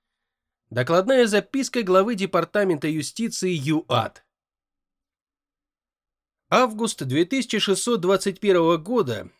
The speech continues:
выдался тяжёлый. Я не преувеличиваю, скорее преуменьшаю.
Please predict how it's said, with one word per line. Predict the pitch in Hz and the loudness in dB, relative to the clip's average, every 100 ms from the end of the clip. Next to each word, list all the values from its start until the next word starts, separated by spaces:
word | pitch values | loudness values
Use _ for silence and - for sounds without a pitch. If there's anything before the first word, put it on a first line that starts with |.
| - | -16
выдался | 104 143 277 233 226 220 | -10 -6 -4 -2 -2 -4
тяжёлый. | 196 202 147 117 92 - _ _ _ _ _ _ _ | -4 -4 -4 -4 -6 -18 _ _ _ _ _ _ _
Я | - 160 269 | -8 -4 -2
не | 254 240 | -2 -4
преувеличиваю, | 226 226 220 254 202 - 104 90 - _ | -2 -2 -2 -2 -4 -6 -10 -14 -20 _
скорее | - - 226 285 226 | -12 -2 -2 0 -2
преуменьшаю. | 190 196 185 170 - 131 98 - | -2 -2 0 0 0 -4 -6 -10